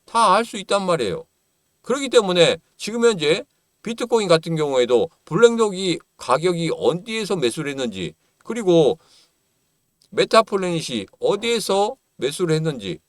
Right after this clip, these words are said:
이런 부분들 전부 다, 다 알 수 있다는 거예요. 이거 우리가 정말 추적만 하면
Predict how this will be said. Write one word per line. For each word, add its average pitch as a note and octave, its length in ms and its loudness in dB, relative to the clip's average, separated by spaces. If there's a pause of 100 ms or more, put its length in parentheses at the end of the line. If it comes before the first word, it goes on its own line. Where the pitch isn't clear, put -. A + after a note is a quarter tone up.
(140)
이런 B3 260 -4
부분들 D3 480 -4 (320)
전부 D4+ 420 -2
다, E4+ 100 6
다 D#3+ 240 2
알 G3 80 0
수 G#3 120 -12
있다는 F3+ 320 -2
거예요. F#2+ 280 -2 (640)
이거 G#3+ 600 2 (440)
우리가 A3 280 2
정말 F#3 480 2
추적만 B3+ 500 0
하면 E3 420 2